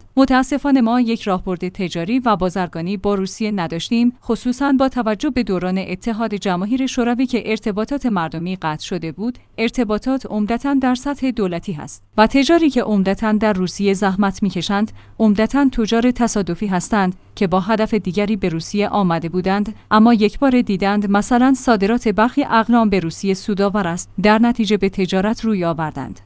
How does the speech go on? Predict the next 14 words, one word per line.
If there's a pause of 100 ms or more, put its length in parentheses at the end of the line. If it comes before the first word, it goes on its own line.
امروز
اقتصاد
روسیه
به
ویژه
پس
از
جنگ
اوکراین
برای
ایران
یک
فرصت
است.